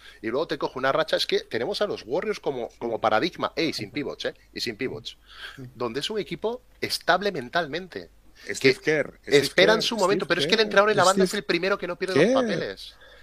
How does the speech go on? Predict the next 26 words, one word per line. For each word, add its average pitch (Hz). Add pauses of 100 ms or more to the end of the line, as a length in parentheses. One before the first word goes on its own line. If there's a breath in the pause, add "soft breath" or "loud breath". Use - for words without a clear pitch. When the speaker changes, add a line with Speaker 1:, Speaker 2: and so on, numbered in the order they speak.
Speaker 1:
Steve 117
Speaker 2:
Ese 165
es 165
Speaker 1:
Kerr, 196
Speaker 2:
mejor. 180
Speaker 1:
Phil 202
Jackson, 156
nueve 170
anillos 170
como 147
entrenador. 117
Claro, -
claro. - (220 soft breath)
Pero 123
es -
que -
Speaker 2:
Cuando 85
tienes 135
un 170
colérico, 151
cuando -
tienes 175
Speaker 1:
muy 247
Speaker 2:
un 165
colérico 175
Speaker 1:
tranquilos, 127